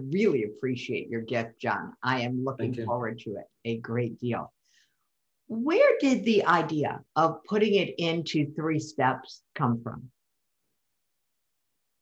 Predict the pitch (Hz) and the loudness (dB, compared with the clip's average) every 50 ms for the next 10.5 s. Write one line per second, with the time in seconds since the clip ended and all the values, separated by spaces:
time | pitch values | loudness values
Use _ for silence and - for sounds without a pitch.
0 | _ _ _ 170 156 151 151 147 143 139 139 143 147 165 170 170 151 139 131 127 | _ _ _ 4 6 8 8 8 8 8 8 8 8 6 6 8 8 10 10 10
1 | 127 127 131 127 127 123 120 117 117 113 113 - - - 139 135 123 120 113 - | 10 8 8 6 6 4 2 2 0 -2 -2 -6 -6 -4 -2 -2 0 -2 -4 -2
2 | - - 135 131 131 127 123 120 - - 123 120 120 117 117 117 117 120 127 127 | -2 0 2 4 4 4 2 0 0 0 0 0 2 2 2 2 0 0 0 -2
3 | 120 117 113 113 110 127 131 135 135 135 135 - 123 120 117 113 113 - _ - | -2 -2 -2 0 6 8 8 8 8 6 4 2 2 2 2 0 -2 -8 _ -2
4 | - 131 127 123 123 - 131 120 113 107 107 127 127 - - - - 95 92 - | 2 2 2 2 2 0 -2 -2 -2 -4 -6 -8 -8 -6 -6 -8 -6 -6 -6 -4
5 | 143 127 120 113 113 - - - 127 120 123 131 - - - 131 120 117 110 - | -2 0 0 0 0 -4 -6 -6 -4 -4 -2 -4 -4 -2 -2 -2 -2 -4 -6 -10
6 | _ - - - - - - - - - - - - - 175 - 76 69 67 65 | _ -16 -14 -12 -12 -10 -10 -10 -10 -10 -10 -12 -12 -8 -6 -4 -4 -2 -4 -4
7 | 64 67 - - 71 71 71 71 71 71 69 67 67 131 131 127 123 120 117 - | -6 -6 -6 -6 -6 -6 -4 -4 -4 -4 -4 -4 -4 -4 -4 -4 -6 -8 -8 -12
8 | _ _ - _ _ _ _ - 294 - - - - - - 131 127 120 - - | _ _ -20 _ _ _ _ -12 -10 -8 -8 -6 -6 -8 -8 -8 -10 -10 -8 -6
9 | 143 123 - - - 135 127 123 127 123 120 120 120 117 - - - - 135 135 | -4 -4 0 2 4 6 6 6 6 6 4 4 2 -2 -6 -8 -8 -6 -6 -4
10 | 127 123 117 120 120 117 117 117 110 | -4 -4 -4 -4 -4 -4 -4 -4 -6